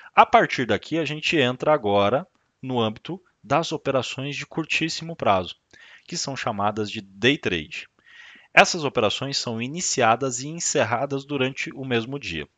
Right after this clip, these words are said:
Agora eu vou usar um outro ativo aqui, eu vou colocar o dólar futuro, tá certo?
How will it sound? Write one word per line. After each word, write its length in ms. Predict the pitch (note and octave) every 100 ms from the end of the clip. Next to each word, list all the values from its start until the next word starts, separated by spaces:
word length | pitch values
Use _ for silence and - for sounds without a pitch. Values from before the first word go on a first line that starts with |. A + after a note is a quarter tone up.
| _
Agora 260 | - D3+ D3+
eu 40 |
vou 140 | D#3+ E3
usar 160 | C3+
um 140 | C3+ C3+
outro 280 | E3 - E3
ativo 440 | - A#2 G#2 A2
aqui, 340 | A#2+ A2+ C#3 _ -
eu 40 | A2
vou 80 |
colocar 300 | - B2+ -
o 100 | B2
dólar 280 | A2 A2 A#2
futuro, 480 | - C3+ D3+ D3+ F#2+ _ _
tá 100 | -
certo? 380 | - A2 B2 -